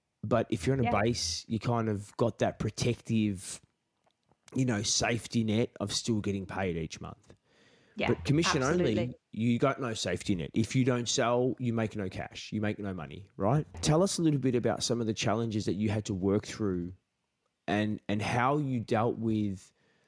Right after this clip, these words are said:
Speaker 1: the fear of not making money each month.
Speaker 2: Yeah,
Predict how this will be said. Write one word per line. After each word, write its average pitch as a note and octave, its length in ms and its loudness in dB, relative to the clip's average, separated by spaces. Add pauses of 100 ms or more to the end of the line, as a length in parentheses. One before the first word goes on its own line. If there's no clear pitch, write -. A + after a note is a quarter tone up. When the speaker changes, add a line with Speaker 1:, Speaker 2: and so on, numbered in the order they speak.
(120)
Speaker 1:
the A#2+ 80 2
fear B2+ 640 2
of G#2+ 200 0
not A#2 560 2 (340)
making G#2 480 -4
money F#2+ 440 -8 (260)
each G#2 260 0
month. E2 320 -10 (100)
Speaker 2:
Yeah, F#3+ 380 0